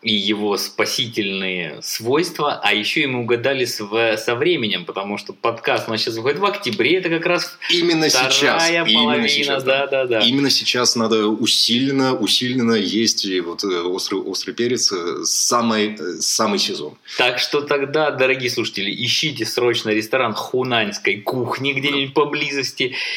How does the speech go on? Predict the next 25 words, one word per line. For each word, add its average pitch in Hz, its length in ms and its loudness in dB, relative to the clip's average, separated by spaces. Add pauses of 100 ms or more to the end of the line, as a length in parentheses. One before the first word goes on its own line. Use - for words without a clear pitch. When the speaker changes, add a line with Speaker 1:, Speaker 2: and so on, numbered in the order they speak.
(220)
Speaker 1:
и 156 680 2
вонзайте 123 600 0
свои 135 260 0
палочки, 123 580 0
не 123 120 -2
стесняйтесь 120 600 -2
подгребать 110 600 0
побольше 123 400 0
перца. - 420 -2
А 104 480 2
давай 120 400 0
мы 175 160 0
с 156 60 -4
тобой 143 280 2
Speaker 2:
Мгм. 113 120 -6
Speaker 1:
от 117 140 0
теоретических 120 640 0 (540)
основ 110 520 -4 (680)
перечного 110 560 0
дела 107 400 0 (340)
и 101 220 -2
фармакологических, 113 1800 0
медицинских 110 1300 -2 (140)
и 110 240 -2
косметических - 1400 -4